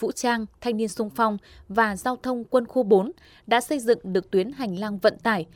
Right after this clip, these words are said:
gồm nhiều trục đường gùi thồ và một trục đường cơ giới ở Tây Trường Sơn. Thực hiện được chiến dịch vận chuyển quy mô lớn mà Quân ủy Trung ương giao.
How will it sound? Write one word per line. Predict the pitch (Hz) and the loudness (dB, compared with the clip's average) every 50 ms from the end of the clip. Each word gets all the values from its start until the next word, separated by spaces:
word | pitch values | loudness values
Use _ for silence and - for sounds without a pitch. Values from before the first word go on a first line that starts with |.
| - - - - - | -20 -20 -20 -12 4
gồm | - 240 240 226 | 8 8 8 8
nhiều | 220 214 220 226 214 196 | 6 2 0 0 0 0
trục | - - 220 - | 0 -2 -2 0
đường | 190 208 208 190 185 170 | 2 2 2 2 2 2
gùi | - 208 190 | 2 2 2
thồ | - 196 214 202 185 175 - - - - _ _ - | 2 2 4 4 4 2 0 -6 -16 -20 _ _ 0
và | 214 240 | 2 2
một | 226 220 220 214 | 2 2 0 0
trục | - 233 220 - | 0 -2 -2 2
đường | 190 202 196 180 | 2 2 2 2
cơ | 175 - 262 254 | 0 2 2 2
giới | 240 - 214 196 190 220 277 - | 2 2 2 0 2 0 -4 -2
ở | - 247 190 - - - | -2 -2 -2 -2 -2 0
Tây | 214 214 | 0 0
Trường | 208 - 220 185 | 0 0 -2 -4
Sơn. | 170 - 233 226 220 202 196 - - - - - - - - - - - - | 0 4 4 6 4 4 0 -8 -16 -20 -20 -20 -20 -20 -20 -20 -12 -4 -2
Thực | 285 - - | 0 2 2
hiện | 262 233 196 196 | 2 0 2 4
được | 185 220 190 - | 4 4 4 4
chiến | - 220 220 247 | 0 -2 -2 0
dịch | - 294 196 175 - | -2 -4 -4 -2 0
vận | 214 214 - | -2 -2 -2
chuyển | - - 233 190 165 156 | -2 -4 -2 -2 -4 -4
quy | - - 254 240 | -6 -6 -4 -2
mô | 247 254 | -2 0
lớn | 233 226 208 190 196 254 392 415 - - | 2 2 2 2 0 -2 -6 -12 -12 -8
mà | 208 214 214 190 | -6 -4 -4 -4
Quân | 165 - - 269 254 247 | -4 -4 -2 -2 -2 0
ủy | 247 220 175 | 0 0 -2
Trung | 160 - - 233 214 | 0 -2 -4 -4 -2
ương | 220 214 | -2 -4
giao. | 196 - 220 220 220 214 | -2 0 2 2 2 2